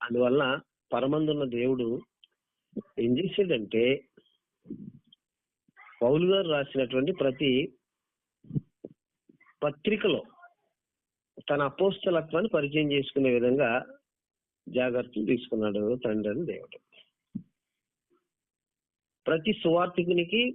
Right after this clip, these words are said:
ప్రతి లేదా సంఘ కాపరికి, ప్రతి దైవజనుడికి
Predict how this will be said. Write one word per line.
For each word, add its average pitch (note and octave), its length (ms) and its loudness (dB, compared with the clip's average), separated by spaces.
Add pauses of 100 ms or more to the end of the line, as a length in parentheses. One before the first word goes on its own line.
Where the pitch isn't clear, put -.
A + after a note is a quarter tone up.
ప్రతి D#3+ 460 0 (680)
లేదా C3+ 500 2 (120)
సంఘ D3+ 180 4
కాపరికి, C#3 840 -2 (500)
ప్రతి C3+ 240 2
దైవజనుడికి C#3 880 0